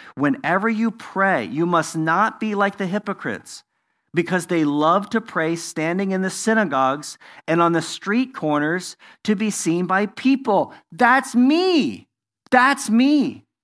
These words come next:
I mean, I could write my name on that verse. That is me. It happens every time we have a corporate prayer gathering. When I pray out loud and I finish,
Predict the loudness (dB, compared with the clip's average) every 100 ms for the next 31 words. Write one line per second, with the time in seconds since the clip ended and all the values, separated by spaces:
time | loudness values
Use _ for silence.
0 | _ _ _ _ _ _ 0 2 4 4
1 | 4 2 -2 0 2 2 2 2 4 4
2 | 4 4 2 2 4 4 6 4 4 2
3 | 2 2 0 0 2 2 0 -2 0 2
4 | 2 2 -4 -18 -20 -14 2 2 4 2
5 | 2 2 -2 -6 0 4 4 2 0 0
6 | 0 2 4 4 2 -2 -6 -18 -4 -2
7 | 0 0 -2 -4 -6 -4 -6 -6 -6 -4
8 | -4 -6 -8 -16 -20 _ _ _ _ _
9 | _ _ _ _ _ _ _ _ _ _
10 | _ _ -6 -2 -2 2 2 2 -2 -2
11 | 0 0 0 2 2 2 -2 -8 _ _
12 | _ -4 -2 -2 -2 -4 -4 -4 -4 -2
13 | -6 -10 -16